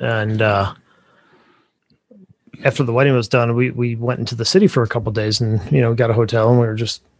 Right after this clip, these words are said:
hanging out, and we decided to walk. That was my first time in New York. So we leave the hotel and we walk out, uh, around the corner, and, uh, it was hot as fuck, I remember. And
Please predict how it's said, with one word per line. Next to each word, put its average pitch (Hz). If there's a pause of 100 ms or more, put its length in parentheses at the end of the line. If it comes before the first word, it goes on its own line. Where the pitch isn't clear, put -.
(440)
hanging 131
out, 131
and 131 (600)
we 180
decided 151
to 139
walk. 135
That 147
was 160
my 147
first 143
time 135
in 127
New 120
York. 107 (260)
So -
we 143
leave 175
the 151
hotel 139
and 131
we 123
walk 127
out, 117
uh, 123
around 131
the 120
corner, 127 (840)
and, 127
uh, 123
it 135
was 123
hot 185
as -
fuck, -
I 135
remember. 110 (360)
And 113